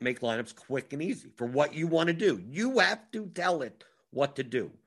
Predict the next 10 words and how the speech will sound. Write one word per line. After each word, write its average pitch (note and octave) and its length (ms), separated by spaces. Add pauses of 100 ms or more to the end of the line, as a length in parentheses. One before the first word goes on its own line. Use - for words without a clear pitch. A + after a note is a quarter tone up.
(280)
Otherwise, E3 500
it's C3 140
just D3+ 260
gonna D3+ 140
jam C#3+ 420
in D#3 140
median C#3 320
fo-, C3 240
fantasy B2+ 380
points G2 520